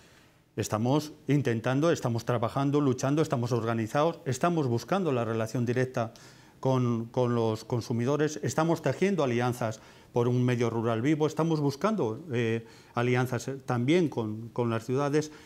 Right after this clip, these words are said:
estamos impulsando la venta directa, los circuitos cortos, estamos, eh, multiplicando y, y trabajando por un medio rural con vida. Hay futuro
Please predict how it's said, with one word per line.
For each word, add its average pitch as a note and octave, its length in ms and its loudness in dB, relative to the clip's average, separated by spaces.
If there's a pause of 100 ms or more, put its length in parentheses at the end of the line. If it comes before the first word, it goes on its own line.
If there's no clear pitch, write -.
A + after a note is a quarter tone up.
(160)
estamos D#3+ 500 2 (240)
impulsando C3 640 2
la C3 80 2
venta C3+ 260 0
directa, C#3+ 380 0
los C3 140 -2
circuitos C3+ 520 -2 (100)
cortos, C#3+ 520 0 (540)
estamos, F#3 500 0 (160)
eh, C#3 320 0 (200)
multiplicando C3+ 1200 0
y, C3+ 160 -2 (120)
y B2 160 -2
trabajando F3 720 -2 (400)
por C3+ 160 2
un D#3+ 100 4
medio E3+ 240 2
rural D#3+ 460 -2 (340)
con A2+ 220 0
vida. G#2 240 2 (920)
Hay F#3+ 140 4
futuro D3+ 520 2